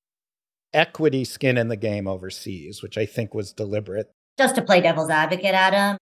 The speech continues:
Speaker 2: the counter argument would be just saying hypothetically,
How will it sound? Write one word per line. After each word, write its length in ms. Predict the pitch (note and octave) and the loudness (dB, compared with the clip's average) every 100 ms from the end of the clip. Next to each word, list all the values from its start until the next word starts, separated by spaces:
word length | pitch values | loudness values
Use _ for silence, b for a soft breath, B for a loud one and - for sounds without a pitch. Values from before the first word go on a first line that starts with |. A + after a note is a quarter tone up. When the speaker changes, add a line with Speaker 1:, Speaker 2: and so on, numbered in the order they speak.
| - | -10
Speaker 2:
the 80 | E3 | -8
counter 380 | - A3 A3+ G3 | 2 6 8 8
argument 560 | C#3+ C#3+ D#3 D3+ C#3+ | 6 4 0 -2 -2
would 180 | D3 C3+ | -4 -4
be 640 | D3+ D3 C#3+ C#3+ C#3 C3+ C3+ _ _ _ _ _ _ _ _ - | -4 -2 -4 -4 -6 -8 -14 _ _ _ _ _ _ _ _ -8
just 180 | D#3 - | -6 0
saying 220 | D3+ C#3 | 2 2
hypothetically, 1040 | C3+ C#3 C#3+ C#3+ C#3+ D#3 D#3+ E3+ E3+ E3+ | 0 -2 -2 -2 0 0 -2 2 2 2